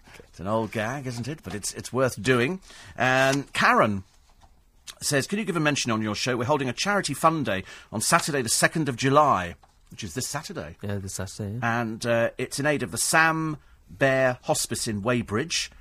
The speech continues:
Speaker 2: Uh, we are Walton Working Men's Club, and a very dear
Speaker 1: Mm-hmm.
Speaker 2: member, Suzanne Fennell,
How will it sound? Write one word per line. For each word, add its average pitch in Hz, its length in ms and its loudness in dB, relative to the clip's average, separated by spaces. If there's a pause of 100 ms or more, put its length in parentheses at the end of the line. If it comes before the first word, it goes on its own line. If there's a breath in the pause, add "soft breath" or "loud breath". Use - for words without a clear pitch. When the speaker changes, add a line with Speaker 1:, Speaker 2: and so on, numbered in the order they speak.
(280 soft breath)
Speaker 2:
Uh, 110 320 -2
we 127 160 0
are 110 80 2
Walton 123 500 0
Working 117 360 -2
Men's 107 240 -2
Club, 151 220 2
and 123 80 -4
a - 20 -4
very 143 180 -2
dear 113 140 -2
Speaker 1:
Mm-hmm. 104 80 -2
Speaker 2:
member, 104 180 -2
Suzanne 107 420 -4
Fennell, 147 420 0